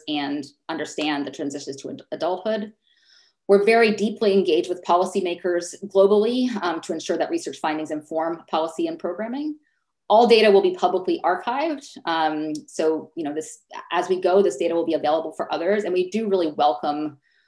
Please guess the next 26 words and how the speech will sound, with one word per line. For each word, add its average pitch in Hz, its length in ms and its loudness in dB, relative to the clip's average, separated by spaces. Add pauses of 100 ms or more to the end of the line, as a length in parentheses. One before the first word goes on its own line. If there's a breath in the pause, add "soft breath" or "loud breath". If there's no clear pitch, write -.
(220)
broad 175 360 6
multidisciplinary, 156 1040 -4 (120)
um, 139 300 -4
collaboration 190 760 0
and 156 120 -2
hope - 220 -6
that - 160 -6
some 160 120 -4
of 151 60 -6
you 156 100 -4
will 143 120 -4
reach 147 240 -8
out 143 180 -6
to 156 120 -6
us 139 180 -6
with, 139 200 -10 (280)
um, - 420 -14 (140)
you - 80 -10
know, 131 80 -14
with, - 260 -12
with 160 160 -12
research 196 320 2
ideas 165 460 0
or, 143 220 -6
or 151 140 -4
desire 139 400 -8